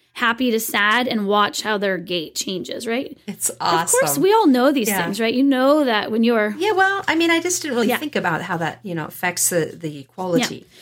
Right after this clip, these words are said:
Speaker 1: Yeah. And mood, too. You know, I even put things, like, in this gait lab, it was really hard for one person to stay with us. You know, like, it's even the kind of, like, "I gotta go, I gotta do this as fast and as hard as possible."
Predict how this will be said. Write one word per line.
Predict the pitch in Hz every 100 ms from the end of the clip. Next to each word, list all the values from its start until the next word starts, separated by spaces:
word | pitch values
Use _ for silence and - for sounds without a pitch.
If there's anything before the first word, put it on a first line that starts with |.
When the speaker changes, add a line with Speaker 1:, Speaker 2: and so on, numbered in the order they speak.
| - -
Speaker 1:
Yeah. | 349
And | 359 370
mood, | 415 415 381
too. | - 440 359
You | 262
know, | 285
I | 269
even | 302 339 320
put | 330 -
things, | 294 277 254
like, | 247 -
in | 311
this | 339 -
gait | 226 285 427
lab, | 254 202 208
it | 262
was | 277 208
really | 220 277 311 302
hard | 254 311 311 202 180 -
for | - 240 226 214 214 -
one | 233 277 302
person | 233 196 - 196 190 214 233 _ _ _ -
to | -
stay | 240 - 220 202 202 220 - _
with | 226 285 370 277
us. | - - -
You | 277
know, | 240 226
like, | 247 240
it's | 233 277
even | 302 294 247
the | 233
kind | 262
of, | 240
like, | 220 202 - - -
"I | 269
gotta | 294 294
go, | 254 -
I | 269
gotta | 311
do | 240 240
this | 226
as | 202 190
fast | 262 233 226 233
and | 196
as | 196
hard | 220 202
as | 190
possible." | - 254 262 226 185 151